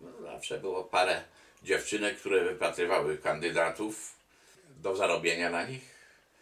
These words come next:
No, bardzo szybko się dosiadły dwie dziewczyny do, do pana rolnika. Wyczuły, albo im się nawet pochwalił, że chce kupić samochód, wyczuły, że ma gotówkę.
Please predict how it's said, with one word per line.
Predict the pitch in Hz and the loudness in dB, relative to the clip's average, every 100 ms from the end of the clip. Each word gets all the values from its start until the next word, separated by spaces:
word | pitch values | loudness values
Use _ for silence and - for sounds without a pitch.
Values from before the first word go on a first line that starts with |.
| - _ - | -20 _ -12
No, | 339 - | -8 -8
bardzo | - - - - 78 | -6 2 2 2 -4
szybko | - - - | -4 -6 -6
się | - | -4
dosiadły | 76 73 80 80 73 | -4 -2 -2 -2 -2
dwie | 78 | -2
dziewczyny | 71 - - 87 95 90 | -4 -6 -4 -4 -4 -4
do, | 87 - 71 | -6 -8 -10
do | - | -10
pana | - 90 90 | -6 -2 0
rolnika. | 87 90 104 107 135 127 - _ _ - - - - _ _ _ _ _ _ - - | -2 -2 -6 -6 -6 -8 -12 _ _ -20 -20 -20 -20 _ _ _ _ _ _ -16 -14
Wyczuły, | 95 98 113 120 - 160 123 95 87 - - - - - _ _ - | -8 2 2 4 6 8 10 8 6 0 -12 -20 -20 -20 _ _ -12
albo | - - | -10 -10
im | - | -12
się | - 65 | -12 -10
nawet | 73 - - - - | -10 -12 -14 -14 -10
pochwalił, | - 117 113 82 76 - - | 0 4 6 4 0 -6 -14
że | - | -14
chce | - 78 | -10 -10
kupić | - 71 - | -10 -18 -10
samochód, | 76 78 78 | -8 -6 -8
wyczuły, | 76 87 - 101 85 | -6 -6 0 2 2
że | 80 | -2
ma | 78 76 | -4 -4
gotówkę. | 76 - 92 - - - | -6 -4 -6 -6 -6 -6